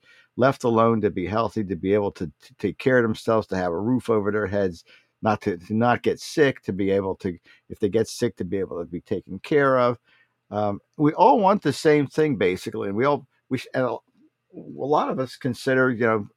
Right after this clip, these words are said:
that for other people. That's a morality. Morality does not necessarily equate to, uh,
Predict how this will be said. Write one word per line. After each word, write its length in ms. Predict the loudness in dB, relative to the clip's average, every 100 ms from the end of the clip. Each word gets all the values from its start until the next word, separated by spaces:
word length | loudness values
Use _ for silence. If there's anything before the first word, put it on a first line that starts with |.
| _ _ _ _
that 160 | 2 2
for 180 | 2 -2
other 200 | 0 -2
people. 320 | -4 -4 2
That's 240 | 2 2
a 60 | 0
morality. 580 | 0 2 2 4 4 4
Morality 340 | 2 0 0
does 240 | -2 -4 0
not 220 | 2 2
necessarily 800 | -4 -6 -6 0 0 2 0 -4 _ _ _ _
equate 560 | -8 -2 4 4 4 -6
to, 400 | -2 0 2 -2 _ _ _ _ _
uh, 160 | -6